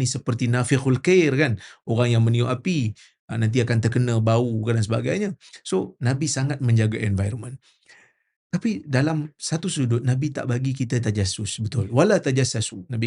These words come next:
Speaker 1: kata jangan tajassus. Dalam Quran pun disebutkan, "Wala tajassasu." Kamu jangan mencari-cari sesuatu yang tersembunyi,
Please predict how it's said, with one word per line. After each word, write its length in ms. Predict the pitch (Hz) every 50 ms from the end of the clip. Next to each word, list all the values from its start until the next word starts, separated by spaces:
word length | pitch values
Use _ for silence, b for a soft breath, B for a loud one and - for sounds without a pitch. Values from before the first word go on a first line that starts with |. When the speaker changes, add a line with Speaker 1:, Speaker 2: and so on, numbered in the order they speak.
| 117
Speaker 1:
kata 160 | 123 127 131 123
jangan 240 | 131 127 120 113
tajassus. 320 | 110 - 107 104 110 - 123
Dalam 240 | 127 139 156 160 147
Quran 320 | 180 - - 208 196 165
pun 80 | 147 139
disebutkan, 640 | 127 120 113 123 117 113 - - - 143 120 104
"Wala 400 | 104 110 143 180 202 196 180 -
tajassasu." 640 | - - 135 135 143 143 - - 139 135 - - 107
Kamu 400 | 92 - 131 143 151 151 143 135
jangan 800 | 117 120 131 143 165 185 196 208 214 226 233 233 240 247 247 233 b b b b b b b b _ -
mencari-cari 960 | 156 208 220 190 147 120 - 123 120 120 117 113 117 123 120 - 160 170 -
sesuatu 480 | - 120 113 - 127 113 110 - - 139
yang 160 | 131 117 117
tersembunyi, 640 | 120 113 - - 120 117 123 139 165 185 220 233